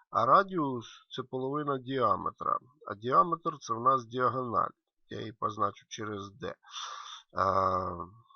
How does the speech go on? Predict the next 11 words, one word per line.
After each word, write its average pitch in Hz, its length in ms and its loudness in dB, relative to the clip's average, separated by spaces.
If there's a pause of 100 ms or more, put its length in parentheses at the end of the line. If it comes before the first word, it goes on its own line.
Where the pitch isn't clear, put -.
(300)
тому 139 240 -2
я 131 100 2
запишу, 123 580 -2
де 104 460 -2
радіус 123 680 -2 (200)
буде 113 320 -6
дорівнювати 120 560 -8
половині 110 540 -8
діагоналі. 110 680 0 (1400)
Як 185 220 2
знайти 156 680 0